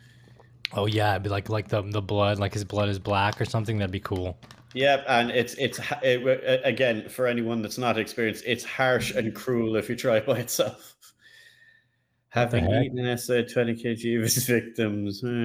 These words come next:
Speaker 2: this is something of an expert on the subject. And in an interview from his prison cell, he was more than happy to explain the taste. "The flesh tastes like pork, a little bit more bitter, stronger. It tastes quite good."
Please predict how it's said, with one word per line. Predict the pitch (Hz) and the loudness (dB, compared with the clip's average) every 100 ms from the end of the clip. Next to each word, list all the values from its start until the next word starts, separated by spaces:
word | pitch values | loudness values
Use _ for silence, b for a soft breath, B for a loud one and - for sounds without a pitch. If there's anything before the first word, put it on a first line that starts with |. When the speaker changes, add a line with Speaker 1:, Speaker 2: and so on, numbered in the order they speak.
| 113 | -2
Speaker 2:
this | 107 110 | -4 -10
is | 107 | -12
something | 113 107 107 107 101 101 B B B - | -8 -10 -8 -8 -8 -12 B B B -10
of | 104 | -6
an | |
expert | 107 104 - 104 | -4 -6 -8 -6
on | 101 | -6
the | 98 | -6
subject. | - 107 - 98 - | -6 -6 -2 -4 -2
And | 107 | -2
in | 113 | 2
an | 120 | 2
interview | 120 127 123 113 110 | 2 0 0 0 -2
from | 110 104 | -2 -2
his | 101 | -4
prison | - 117 113 104 | 0 -2 0 -6
cell, | - 104 98 | -2 0 0
he | 101 | 0
was | 98 110 | -4 -2
more | 120 | -2
than | 117 | -2
happy | 107 107 107 107 104 | -2 -4 -2 -4 -4
to | - | -6
explain | 104 - 110 107 | -8 -6 0 0
the | 101 | -2
taste. | 98 107 92 - B B B B | -4 -4 -4 -10 B B B B
"The | 110 | -4
flesh | - 131 135 131 | 0 2 2 2
tastes | 117 107 - - | 0 0 0 -2
like | 107 - | -2 -2
pork, | - 95 90 - | -6 -4 -4 -4
a | 101 | -2
little | 104 117 120 | 0 0 -2
bit | 110 107 113 | 0 0 0
more | 107 104 104 - - | 0 2 0 -2 -2
bitter, | 110 110 101 | -2 0 -4
stronger. | - - 101 98 98 98 | -4 -4 -2 -2 -2 -4
It | 104 - | -4 -4
tastes | 101 95 - | -2 -2 -6
quite | - 104 92 - | -4 0 0 -2
good." | 135 107 | 0 0